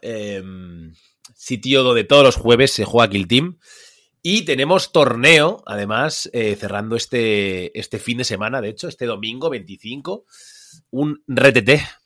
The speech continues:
como diría mi querido Panita Olsen, un R T T para el resto de los mortales, de tres ronditas, muy fresquitas, por la mañana, te vas a comer a casa cuando acabe y todos están contentos.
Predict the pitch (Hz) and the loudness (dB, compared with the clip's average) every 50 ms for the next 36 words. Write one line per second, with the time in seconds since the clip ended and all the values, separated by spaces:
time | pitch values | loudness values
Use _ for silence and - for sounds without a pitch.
0 | _ _ _ _ - 147 123 110 107 104 113 117 110 107 110 104 107 104 107 107 | _ _ _ _ -8 -6 -2 -2 -2 0 0 0 -2 -2 -2 -4 -2 -2 -2 -2
1 | 104 104 104 107 101 113 113 107 110 - - 170 190 - - 120 117 _ _ - | -4 -4 -6 -4 -4 -4 -4 -4 -4 -6 -10 -12 -12 -12 -16 -18 -18 _ _ -2
2 | 135 131 123 123 98 107 92 90 117 151 - _ _ _ _ _ _ _ _ _ | 0 0 0 -2 -8 -10 -12 -10 -12 -12 -12 _ _ _ _ _ _ _ _ _
3 | _ 123 104 92 95 98 107 - 127 113 110 98 104 113 - - 110 113 143 165 | _ -2 -2 0 -2 -4 -4 -4 -4 -4 -2 -4 -4 -8 -4 -4 -4 -4 -4 -6
4 | - - _ 101 110 101 - 165 156 147 135 113 123 135 120 139 139 139 135 - | -8 -12 _ -12 -8 0 2 4 6 4 4 4 2 -2 2 2 2 2 0 -4
5 | 107 123 165 180 - 135 110 - - 123 117 143 147 143 - _ _ 196 202 185 | -6 -2 -2 -2 -2 -2 -6 -4 -8 -2 2 2 2 2 0 _ _ 0 2 2
6 | 165 143 131 117 123 127 127 131 131 135 - _ _ 131 131 139 156 156 151 147 | 2 0 0 0 -2 -2 -2 -2 -2 -2 -4 _ _ -4 -2 -2 -4 -4 -2 -2
7 | 135 107 - 143 - - 139 135 165 165 147 123 120 135 143 156 170 180 196 _ | -2 0 -2 -4 -2 -4 -4 -4 -4 -4 -4 0 0 0 2 2 0 0 -2 _
8 | _ - - - - _ _ _ - 156 185 208 208 208 _ _ _ _ 160 160 | _ -20 -20 -20 -20 _ _ _ 4 4 4 4 2 0 _ _ _ _ 0 0
9 | 156 - 156 143 110 107 101 - 80 76 - - - - - | 2 2 0 0 2 0 -4 -4 -10 -14 -14 -18 -20 -20 -20